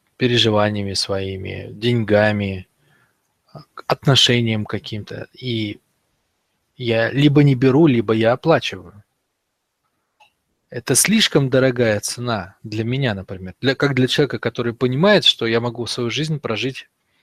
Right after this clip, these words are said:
совершенно по-другому. Это слишком дорогая цена для меня взять что-то бесплатно.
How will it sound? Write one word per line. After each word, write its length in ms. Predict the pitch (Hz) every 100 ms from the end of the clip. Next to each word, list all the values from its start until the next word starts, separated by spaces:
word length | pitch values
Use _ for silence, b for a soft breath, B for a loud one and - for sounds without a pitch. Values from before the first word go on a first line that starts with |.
| _ _ _ _ _ _ _ _ -
совершенно 480 | 123 113 123 117
по-другому. 640 | 110 113 120 117 107 101 107
Это 180 | - 123
слишком 440 | - 202 - 226
дорогая 400 | 208 202 185 180
цена 320 | - 165 196
для 140 | 196 165
меня 260 | 127 110
взять 260 | 101 107 117
что-то 320 | - 117 -
бесплатно. 680 | 110 - - 113 - 87